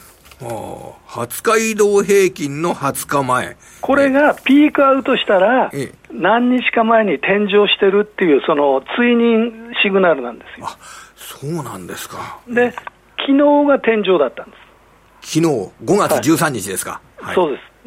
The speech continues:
Speaker 2: で、二日前の五月に、十一日が高値で、それを追認した。
Speaker 1: ね。
Speaker 2: と、この二つのデータがどっちも当てはまった時に、
Speaker 1: ええ。
Speaker 2: 天井つけなかったことないんで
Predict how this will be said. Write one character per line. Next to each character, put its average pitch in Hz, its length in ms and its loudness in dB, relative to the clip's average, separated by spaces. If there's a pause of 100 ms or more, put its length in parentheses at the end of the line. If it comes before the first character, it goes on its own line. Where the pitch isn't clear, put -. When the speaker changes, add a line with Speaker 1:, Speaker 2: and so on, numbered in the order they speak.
(120)
Speaker 2:
で、 233 280 2 (340)
二 - 320 -10
日 240 160 0
前 220 220 2
の 220 160 2
五 170 160 2
月 175 220 0
に、 165 200 -6 (100)
十 160 240 0
一 160 140 -6
日 151 300 -6
が 180 140 2
高 151 340 0
値 143 140 2
で、 175 200 0
そ 160 100 -2
れ 156 80 2
を 175 160 2
追 147 340 -2
認 135 220 -2
し - 100 -8
た。 123 140 -2 (280)
Speaker 1:
ね。 113 260 -10 (460)
Speaker 2:
と、 196 240 0 (440)
こ 247 160 -2
の 254 120 2
二 247 240 0
つ - 100 -6
の 240 140 2
デ 226 200 2
ー - 20 -6
タ 143 280 2
が 139 280 2
ど 151 180 0
っ 190 160 -4
ち 254 80 -2
も 214 160 2
当 175 60 2
て 180 100 -2
は 180 140 2
ま 190 120 2
っ 190 80 -12
た - 140 -4
時 135 240 -4
に、 139 100 -6
Speaker 1:
え 160 260 -4
え。 117 160 -12 (240)
Speaker 2:
天 202 180 -2
井 196 180 0
つ - 100 -16
け - 80 0
な 190 120 2
か 180 60 4
っ 180 60 -4
た 143 120 -4
こ 131 80 -4
と 135 100 -12
な 147 140 0
い 160 60 0
ん 131 40 -4
で 120 100 -8